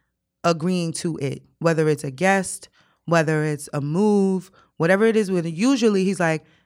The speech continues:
"That's fine. You know, it's not a big deal. Whatever. Do what you need to do. And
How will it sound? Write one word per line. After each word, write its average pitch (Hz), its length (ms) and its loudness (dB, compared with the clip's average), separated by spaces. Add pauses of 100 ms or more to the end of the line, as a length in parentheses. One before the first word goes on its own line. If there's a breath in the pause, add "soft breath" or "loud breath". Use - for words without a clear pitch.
(140 soft breath)
"That's 185 280 0
fine. 165 400 0
You 196 160 0
know, 160 160 2
it's 156 120 -2
not 170 120 2
a - 20 0
big 160 160 -4
deal. 147 340 0
Whatever. 151 380 0 (200)
Do 160 140 0
what 160 160 -4
you 170 60 -4
need 160 160 -4
to 139 60 -8
do. 139 340 0
And 170 200 4